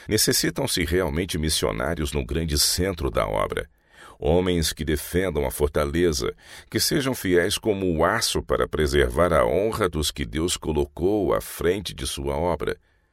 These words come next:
e que farão o máximo possível para suster a causa em todos os seus ramos, mesmo com o sacrifício dos próprios interesses e da vida, se necessário for.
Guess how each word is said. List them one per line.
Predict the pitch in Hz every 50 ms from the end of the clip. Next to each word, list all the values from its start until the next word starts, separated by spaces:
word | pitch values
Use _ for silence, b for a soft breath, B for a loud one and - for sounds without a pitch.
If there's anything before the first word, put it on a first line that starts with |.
| _ _ -
e |
que | 196 - - 165
farão | - - 139 104 90 101 117 120 117
o | 107 92 82
máximo | 76 67 76 92 107 110 107 - - 95 82 90 90
possível | 80 82 78 76 - - - 107 113 117 95 73 67 -
para | 80 62 - 71
suster | 69 - - 69 - - - 80 76
a | 73 67
causa | - _ - 87 87 87 92 98 92 82 80 78
em | 67 67 67 65 - _
todos | 95 104 117 120 123 87 92 87 71
os | 69 65 -
seus | 69 64 58 -
ramos, | 60 67 87 92 85 87 92 90 - - B B B B B B B B
mesmo | - 71 85 101 110 104 85 82 73 87 85 80
com | - 73 71
o | 69
sacrifício | - - - - - 60 58 - - 78 85 82 - -
dos | - 62 62 -
próprios | - - 76 85 82 80 - 69 65 64
interesses | 67 64 - 64 60 - 69 82 82 - 69 65
e | 69 65
da | 62 71 67
vida, | 58 57 60 73 95 110 98 85 85 80
se | 80 - - 87
necessário | 80 80 78 - 87 82 78 - 71 62 64 64 64
for. | - - - 55 50 50 - -